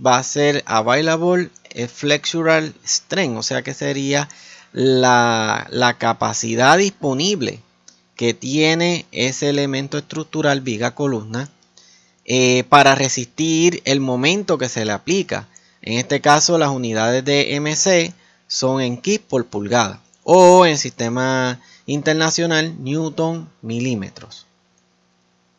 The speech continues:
Ahora, hemos hecho relación a varios suscritos. Por ejemplo, tenemos el suscrito X. El suscrito X nos dice el código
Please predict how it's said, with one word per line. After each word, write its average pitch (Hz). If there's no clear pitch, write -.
Ahora, 147
hemos 233
hecho 220
relación 214
a 131
varios 123
suscritos. 175
Por 117
ejemplo, 139
tenemos 165
el 127
suscrito 135
X. 156
El 131
suscrito 202
X 185
nos 131
dice 180
el 175
código 135